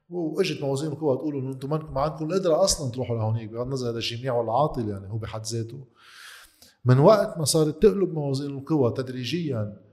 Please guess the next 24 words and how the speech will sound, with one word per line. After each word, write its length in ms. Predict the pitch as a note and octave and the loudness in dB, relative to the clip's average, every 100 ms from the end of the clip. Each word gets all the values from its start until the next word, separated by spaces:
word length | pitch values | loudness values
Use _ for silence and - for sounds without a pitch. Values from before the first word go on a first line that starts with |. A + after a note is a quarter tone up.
| _ _ | _ _
عند 400 | G#2+ A#2+ A#2+ A2 | 2 2 2 -2
ثمانية 360 | B2 D3+ F3+ C#3 | 2 4 4 0
أدار، 160 | A2 G#2 | -4 -8
عند 100 | G2+ | -10
حزب 260 | C#3+ D#3+ | -8 -2
الله 140 | F3 A2+ | 0 0
فعليًا، 520 | B2 A2 A2 G#2+ C3 - _ _ _ _ _ _ _ _ - | -2 -4 -4 -6 -12 -16 _ _ _ _ _ _ _ _ 0
ما 100 | D3 | 2
في 300 | E3 F#3+ F3 | 2 0 2
إرادة 340 | F3+ G3+ D#3 | 6 6 4
من 120 | B2+ G#2+ | -2 -4
حزب 260 | A#2 - | -8 -6
الله 240 | C3 A2 G2+ | -8 -6 -10
للحسم. 360 | F#2+ G#2+ G#2 A#2+ - _ _ _ _ _ _ _ - | -8 -8 -8 -12 -20 _ _ _ _ _ _ _ -18
ما 80 | G2+ | -16
في 140 | G#2+ A#2+ | -6 -4
ناس 100 | B2 | -4
بتقول 220 | - B2+ | -4 -4
ما 60 | |
في 140 | A2 C3+ | -4 -2
قدرة 240 | C3 G2+ | -4 -4
يمكن. 380 | F#2+ G2 - A2 A2 _ _ - - _ _ _ _ _ _ _ _ | -8 -14 -16 -16 -16 _ _ -16 -16 _ _ _ _ _ _ _ _
فبصير 440 | - C#3 C3+ G3 | 4 4 4 2
إذا 580 | G3 D3 B2 A#2+ A#2 - | 2 0 -2 0 -2 -8